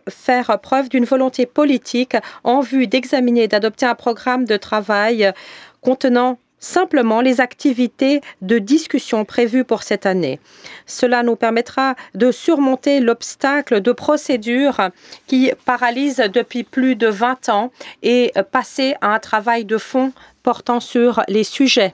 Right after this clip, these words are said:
à l'ordre du jour. Monsieur le Président, en vue d'atteindre cet objectif, nous souhaitons nous, euh, donner la priorité à la collaboration, à la coopération, euh, dont témoigne notamment le travail du P six.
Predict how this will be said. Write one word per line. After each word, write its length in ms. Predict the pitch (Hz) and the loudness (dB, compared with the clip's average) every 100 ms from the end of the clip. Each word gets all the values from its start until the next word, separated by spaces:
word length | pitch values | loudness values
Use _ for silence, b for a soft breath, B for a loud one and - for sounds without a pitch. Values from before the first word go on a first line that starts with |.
| _ | _
à 80 | - | -2
l'ordre 260 | 196 190 196 | 0 0 -2
du 140 | 196 | -2
jour. 220 | 185 170 | 0 2
Monsieur 240 | 185 208 269 | 2 0 -2
le 60 | |
Président, 640 | - 240 226 220 - 156 165 B B B B B B | -2 -4 -2 -4 -2 -4 -4 B B B B B B
en 140 | 220 | -2
vue 200 | 226 277 | 0 0
d'atteindre 520 | 247 247 - 277 277 - | 0 0 0 -2 -2 -4
cet 260 | 233 214 | -4 -2
objectif, 680 | 220 214 214 - 269 277 - 190 190 B B B - | 0 0 -2 0 0 2 0 -2 -4 B B B 0
nous 240 | 233 247 | 2 2
souhaitons 680 | 208 254 240 247 277 285 277 | 2 2 0 2 0 2 2
nous, 420 | 226 240 226 226 B B - | 4 4 2 0 B B -12
euh, 80 | - - _ - | -12 -12 _ -6
donner 240 | 180 262 | -2 2
la 120 | 247 | 0
priorité 640 | 226 - 247 262 - 269 277 | -2 0 0 0 0 0 0
à 80 | 208 | 0
la 120 | 220 | -2
collaboration, 800 | - 277 254 240 233 214 - 262 | 0 0 0 0 -2 -2 -2 0
à 100 | 254 | 0
la 80 | 208 | -2
coopération, 920 | - 269 254 233 220 - - 294 320 B B 196 | -2 -2 0 -2 -2 -4 -2 2 2 B B -2
euh, 100 | 208 - - | -2 -4 -6
dont 240 | 185 269 | 0 0
témoigne 580 | 254 254 233 247 262 233 | 2 2 2 2 2 2
notamment 520 | 220 247 240 233 247 B B | 0 0 0 0 -2 B B
le 200 | 220 233 | 0 0
travail 640 | - - 208 220 220 220 208 B B | 0 -2 -2 0 0 0 -2 B B
du 300 | 196 214 220 - | -2 0 0 0
P 140 | 208 | 0
six. 340 | 196 - 185 | 0 -2 -4